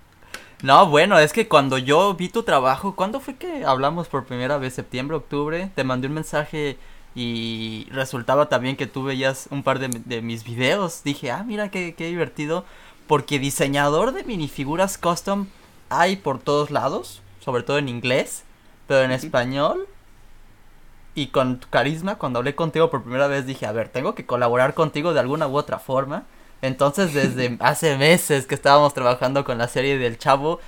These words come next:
Speaker 1: y por fin hace un par de semanas publicamos el resultado final. Quiero, quiero saber cómo, cómo, cómo fue esa experiencia de tu parte, porque, bueno, yo, yo tengo también mis comentarios. Es algo que hicimos con mucho cariño para,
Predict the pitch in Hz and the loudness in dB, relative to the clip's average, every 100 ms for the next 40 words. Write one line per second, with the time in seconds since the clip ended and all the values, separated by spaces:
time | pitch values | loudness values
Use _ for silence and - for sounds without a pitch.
0 | - 139 131 135 120 143 143 151 127 131 | -10 -8 -2 -2 -2 -2 -2 -2 -2 -2
1 | 131 - 123 123 135 135 120 113 - - | -2 -6 -4 -4 0 0 0 -4 -10 -4
2 | 156 131 127 - 127 135 139 151 - - | -2 0 -2 0 2 2 -2 -8 -10 -12
3 | - - 139 131 127 127 123 127 139 139 | -14 -6 -4 -4 -4 -4 2 4 4 0
4 | 120 120 127 - - - - - - _ | -4 -2 -2 -6 -16 -20 -20 -20 -20 _
5 | _ - - 156 202 175 185 196 156 151 | _ -10 0 4 4 6 6 8 6 4
6 | 156 170 165 - 147 143 151 160 170 151 | 2 2 0 0 -4 0 2 2 0 0
7 | 156 - 135 135 151 139 127 117 120 120 | -2 -2 -2 -2 2 4 4 4 0 -4
8 | 120 127 120 110 117 113 113 117 101 - | 2 4 4 0 -6 -6 -2 -2 -4 -8
9 | 123 131 135 135 139 131 120 123 131 - | -4 -2 0 -2 -2 -2 -2 -2 -4 -4
10 | 120 117 120 131 170 - - - - 131 | -4 -2 0 0 -2 -6 -18 -14 -6 2
11 | 135 139 135 127 123 147 147 139 143 190 | 4 4 2 -2 -2 0 2 2 2 0
12 | 226 - 147 143 151 170 151 127 123 117 | 0 0 0 0 -2 -4 0 2 4 4
13 | 113 110 - | 4 2 -4